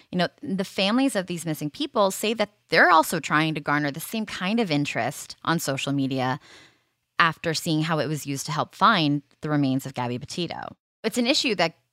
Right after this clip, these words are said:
Gabby Petito's family is well aware of. During a recent press conference, her dad, Joseph Petito, said that all missing persons deserve the same level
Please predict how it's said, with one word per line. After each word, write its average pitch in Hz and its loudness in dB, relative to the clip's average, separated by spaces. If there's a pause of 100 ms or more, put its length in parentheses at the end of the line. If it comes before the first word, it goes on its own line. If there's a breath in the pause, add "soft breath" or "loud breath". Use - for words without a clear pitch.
(320)
Gabby 175 2
Petito's 165 -4
family 170 0
is 143 -4
well 147 2
aware 147 0
of. - -10
During 180 0
a 175 0
recent 170 -4
press 160 0
conference, 143 -4
her 170 -6
dad, 156 2 (520 soft breath)
Joseph 202 -2
Petito, 143 -4
said 160 0
that 156 -2 (100)
all 196 6
missing 190 0
persons 170 -2
deserve 147 -4
the 151 -12
same 156 -2
level 156 0